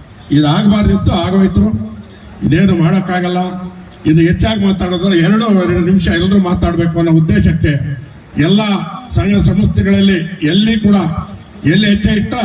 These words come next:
ಎಲ್ಲ ನಡೆಸ್ಕೊಂಡಿದ್ದಾನೆ. ಇದು ಇನ್ನೂ ನಾಲ್ಕೈದು ವರ್ಷ ಆಳ್ಬೇಕಾಗಿತ್ತು, ಸರಿ ಮಾಡ್ಬೇಕಾಗಿತ್ತು. ದುರಾದೃಷ್ಟ ಹೋಗಿದೆ. ಎಲ್ಲರೂ ಕೂಡ ಧೈರ್ಯ ತುಂಬಿ,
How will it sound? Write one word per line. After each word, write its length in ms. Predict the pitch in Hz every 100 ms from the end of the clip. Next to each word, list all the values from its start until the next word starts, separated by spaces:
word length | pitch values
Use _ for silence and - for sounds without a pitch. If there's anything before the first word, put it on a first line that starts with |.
| 180
ಎಲ್ಲ 240 | 220 202
ನಡೆಸ್ಕೊಂಡಿದ್ದಾನೆ. 1040 | 190 - 208 202 202 202 220 254 - - - - -
ಇದು 180 | 110 151
ಇನ್ನೂ 300 | 151 165 170 165 156 156
ನಾಲ್ಕೈದು 480 | 156 160 160 151 147
ವರ್ಷ 200 | 160 - 170 143 120 -
ಆಳ್ಬೇಕಾಗಿತ್ತು, 760 | 147 180 180 175 170 175 - 196
ಸರಿ 220 | 180 170
ಮಾಡ್ಬೇಕಾಗಿತ್ತು. 960 | 180 180 - 175 180 - - - - - - 104
ದುರಾದೃಷ್ಟ 520 | 165 208 220 196 165
ಹೋಗಿದೆ. 720 | 180 175 180 190 214 - - - - -
ಎಲ್ಲರೂ 360 | 123 190 208 208
ಕೂಡ 160 | 220 202 160 -
ಧೈರ್ಯ 300 | 196 208 190
ತುಂಬಿ, 480 | - 262 220 175